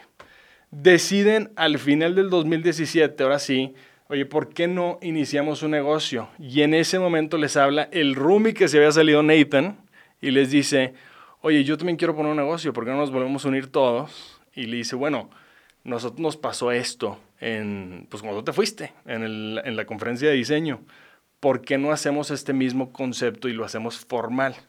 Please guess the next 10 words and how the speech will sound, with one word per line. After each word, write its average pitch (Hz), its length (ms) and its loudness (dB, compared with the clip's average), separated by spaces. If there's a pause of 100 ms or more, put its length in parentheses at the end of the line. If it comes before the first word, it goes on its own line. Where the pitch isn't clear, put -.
(840)
Nathan 175 600 4
sí 170 140 0
estudió 156 480 2
programación, 127 800 0
de 110 80 -2
hecho 127 200 -8
estudió 117 280 -6
programación 110 400 -6
en 104 100 -12
Harvard. 127 380 2